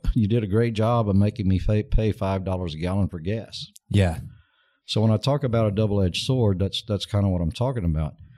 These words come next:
Speaker 1: You know, um, flaring really is, uh, is something that, that I think, that I think we've done a great job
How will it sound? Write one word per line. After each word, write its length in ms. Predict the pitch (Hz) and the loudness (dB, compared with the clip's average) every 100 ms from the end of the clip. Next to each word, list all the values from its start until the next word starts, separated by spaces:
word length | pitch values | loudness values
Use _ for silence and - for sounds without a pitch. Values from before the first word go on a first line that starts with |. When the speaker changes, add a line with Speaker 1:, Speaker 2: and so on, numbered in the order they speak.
| - _ | -20 _
Speaker 1:
You 100 | 113 | 2
know, 160 | 104 101 | 4 2
um, 520 | 123 98 92 80 78 _ _ - | 0 2 4 2 -2 _ _ -2
flaring 580 | 135 180 147 98 120 127 - - _ _ _ _ _ | 0 2 4 4 2 -2 -12 -20 _ _ _ _ _
really 440 | 113 135 160 135 98 | 2 4 4 2 2
is, 380 | 117 110 90 | 2 2 2
uh, 300 | 95 90 80 76 _ _ - - _ _ _ _ _ _ _ _ _ _ _ _ | 2 2 0 -4 _ _ -20 -20 _ _ _ _ _ _ _ _ _ _ _ _
is 140 | 101 | 0
something 460 | - 117 123 127 110 | 2 -2 -2 2 4
that, 200 | 92 85 | 2 0
that 120 | 95 | 0
I 100 | 104 | -2
think, 360 | 107 117 117 - | 0 0 0 -2
that 140 | 117 101 | -4 -2
I 80 | 110 | 0
think 240 | 123 - | 0 0
we've 240 | 113 113 | -2 -2
done 200 | 107 107 | 0 2
a 100 | 98 | 2
great 360 | 82 87 113 156 | 0 0 0 0
job 420 | 87 80 82 110 | -2 -2 -2 -4